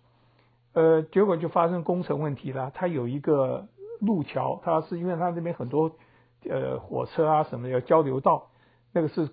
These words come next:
经过二十七号公路的一个桥，它是二零一六年就发包，这是在老州长在的时候就已经开始，本来说一年就完工，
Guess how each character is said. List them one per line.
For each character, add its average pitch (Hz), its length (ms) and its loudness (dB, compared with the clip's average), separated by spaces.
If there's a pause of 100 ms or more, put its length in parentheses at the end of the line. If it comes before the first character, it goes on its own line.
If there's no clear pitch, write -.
(120)
经 190 200 0
过 - 220 2
二 202 100 6
十 170 140 -4
七 - 280 -4
号 156 180 0
公 156 240 -2
路 151 160 -4
的 127 80 -2
一 123 140 -2
个 135 120 -4
桥， - 380 -8 (1120)
它 208 120 6
是 208 400 0
二 277 140 6
零 175 240 0
一 233 100 6
六 269 160 6
年 123 180 0
就 131 100 -2
发 131 220 2
包， 135 280 0
这 175 180 -4
是 165 160 -6
在 151 240 2 (320)
老 135 180 -2
州 180 180 0
长 120 200 -2
在 160 180 2
的 135 100 0
时 - 140 -8
候 113 80 -2
就 123 220 -4
已 120 40 -10
经 123 140 -12
开 127 240 -6
始， - 240 -16 (720)
本 143 140 0
来 143 120 0
说 165 140 0
一 190 160 2
年 151 180 0
就 147 120 0
完 131 260 -8
工， 151 220 -6